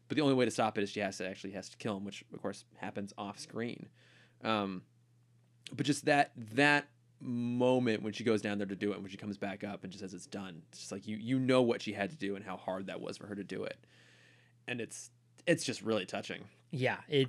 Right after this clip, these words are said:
Speaker 2: it was hard to watch.
Speaker 1: Yeah.
Speaker 2: And like I said, I was coming in with the, the fake memory that he was back at Tower of Fate with them.
Speaker 1: Right.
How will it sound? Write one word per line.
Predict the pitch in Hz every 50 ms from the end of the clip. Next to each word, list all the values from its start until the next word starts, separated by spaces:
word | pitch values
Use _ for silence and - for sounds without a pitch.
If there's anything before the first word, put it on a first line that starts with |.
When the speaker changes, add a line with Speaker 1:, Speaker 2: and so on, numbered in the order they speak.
| -
Speaker 2:
it | - 151 147
was | 156 156 135 -
hard | - 117 127 139 127
to | 110
watch. | 95 101 113 104 92 - - - - -
Speaker 1:
Yeah. | 123 123 110 104 - -
Speaker 2:
And | 151 143 151 151 -
like | 143 143
I | 135 123
said, | - 160 131
I | 104 123 147
was | 165 156 160
coming | - 151 131 127 139
in | 151 143 131
with | 127 127 - - -
the, | 131 131 120 120 123 127 - -
the | 160 127 120
fake | - - 143 131 123 -
memory | 127 139 160 160 143 123 117 113 113
that | 117 120 117 113 - - - _
he | - - - - 143 143 139
was | 131 131 131 123 107
back | - 123 117 127 120 - - -
at | 135 123 123 127 - _
Tower | - - 123 131 135 123
of | -
Fate | - 165 180
with | 151 120 -
them. | 113 104 101 104 110 110
Speaker 1:
Right. | 98 101 110 113